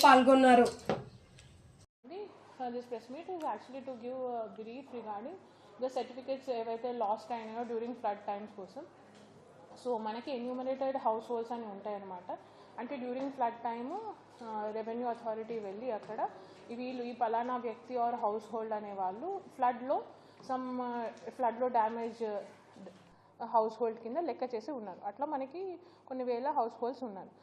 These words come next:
Speaker 2: So, దాంట్లో మనం ఇనీషియల్‌గా సర్వే చేయించి, ఎడ్యుకేషన్‌కి సంబంధించి, ఇంతకుముందు కలెక్టర్ గారు చెప్పినట్టే, మనం నా, ఆ, నాకమ్మకం కోసం నేను అనే ఇనిషియేటివ్ కింద సర్టిఫికెట్ క్యాంపెయిన్ కూడా జరు-, ఆ, జరపడం జరిగింది సర్వే.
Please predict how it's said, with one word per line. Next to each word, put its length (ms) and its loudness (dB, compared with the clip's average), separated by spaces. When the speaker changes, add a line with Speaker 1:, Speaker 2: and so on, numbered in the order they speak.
Speaker 2:
So, 80 -6
దాంట్లో 420 0
మనం 280 0
ఇనీషియల్‌గా 480 0
సర్వే 440 0
చేయించి, 340 -4
ఎడ్యుకేషన్‌కి 580 -2
సంబంధించి, 520 -4
ఇంతకుముందు 400 -4
కలెక్టర్ 360 -2
గారు 180 -2
చెప్పినట్టే, 480 -6
మనం 260 -4
నా, 140 -2
ఆ, 340 -6
నాకమ్మకం 480 -2
కోసం 300 -6
నేను 200 -6
అనే 200 -2
ఇనిషియేటివ్ 500 -4
కింద 140 -4
సర్టిఫికెట్ 480 -2
క్యాంపెయిన్ 400 2
కూడా 180 2
జరు-, 400 0
ఆ, 140 2
జరపడం 420 0
జరిగింది 360 0
సర్వే. 340 0